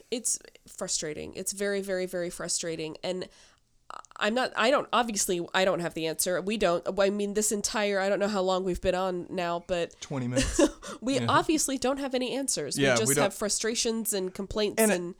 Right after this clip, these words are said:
Speaker 2: and a slight
Speaker 1: more
Speaker 2: way, I mean,
Speaker 1: questions.
Speaker 2: don't, for some of these things, like, one, it, educate people more, educate children more, which you, they, a lot of kids don't have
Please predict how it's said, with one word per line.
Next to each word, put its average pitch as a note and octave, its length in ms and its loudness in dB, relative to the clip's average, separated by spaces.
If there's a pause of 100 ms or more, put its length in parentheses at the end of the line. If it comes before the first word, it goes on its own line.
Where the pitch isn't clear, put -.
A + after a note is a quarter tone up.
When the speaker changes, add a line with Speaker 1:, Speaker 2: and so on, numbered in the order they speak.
Speaker 2:
and G3+ 140 6
a F3+ 60 6
slight B3 360 6
Speaker 1:
more G#3+ 100 6
Speaker 2:
way, G#3 120 8
I F3+ 100 8
mean, F3 280 2
Speaker 1:
questions. - 40 -2
Speaker 2:
don't, F3 200 4 (720)
for E3+ 140 0
some G#3+ 300 4
of F#3+ 60 4
these D3 240 2
things, C3 280 0
like, B2+ 220 0
one, D3 360 2
it, B2+ 380 -4
educate D#3+ 400 0
people A#2+ 240 -6
more, F#2+ 160 -6
educate C3+ 420 -4
children G2+ 300 -6
more, G2+ 140 -4
which G#2 360 -6 (140)
you, A#2+ 340 -2
they, A#2 360 -2 (180)
a A2 60 -6
lot C3 240 4
of D3+ 80 -2
kids B2+ 180 -6
don't A#2+ 180 -2
have A#2+ 260 -4